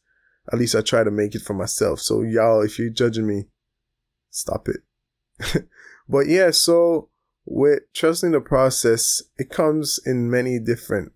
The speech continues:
ways, no matter what you're doing. You have to trust that, you know, the route you're taking, it might not be the same as anyone else. Like, I mean, more than likely, it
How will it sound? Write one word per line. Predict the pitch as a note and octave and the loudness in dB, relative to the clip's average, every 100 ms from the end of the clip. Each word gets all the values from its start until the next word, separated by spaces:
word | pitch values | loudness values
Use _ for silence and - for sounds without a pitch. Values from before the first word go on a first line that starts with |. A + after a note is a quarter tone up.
| - | -4
ways, | A#2 A2 A2 A2 A2 A#2+ | 0 2 2 0 -2 -4
no | A#2+ | -4
matter | A#2 A2+ A2 | 0 2 2
what | G#2+ A2 | 2 -2
you're | B2+ A#2+ | -2 -2
doing. | C3+ A#2+ A2 G#2+ - _ _ _ _ _ _ | 0 0 0 -2 -8 _ _ _ _ _ _
You | D3 | 0
have | E3 E3+ | 2 2
to | D#3+ | -2
trust | - - D#3 C#3+ - - | -4 -2 0 0 -2 -2
that, | A2 G#2+ - | 0 0 -2
you | - C3 | -4 -2
know, | A2+ A2 - _ _ _ _ _ _ _ _ _ | -2 -2 -8 _ _ _ _ _ _ _ _ _
the | B2+ B2 | 0 2
route | A#2 C3+ - | 4 2 2
you're | C3 B2+ | 0 -2
taking, | - D3 C3+ C3 - A2+ A#2 A#2 _ _ _ _ _ _ | -2 -2 -2 -4 -6 -6 -6 -12 _ _ _ _ _ _
it | - | -4
might | F#3 A3+ | 0 2
not | A3+ G3+ | 2 0
be | G3 | 0
the | D#3 | 2
same | C#3+ C#3 | 0 0
as | A2+ | 0
anyone | A#2 A2+ A2+ A2 G#2 | 0 0 0 0 -2
else. | D#2 - - - _ _ _ _ _ - | -4 -4 -6 -8 _ _ _ _ _ -6
Like, | A2+ G#2 - _ _ _ _ _ - | -2 -2 -6 _ _ _ _ _ -8
I | B2+ | -2
mean, | D3+ C#3 A#2 - _ _ _ - | 0 0 -4 -12 _ _ _ -6
more | E3 F#3+ | 0 2
than | D3 | 4
likely, | D#3 D#3 D#3 | 2 2 -2
it | C3 | -2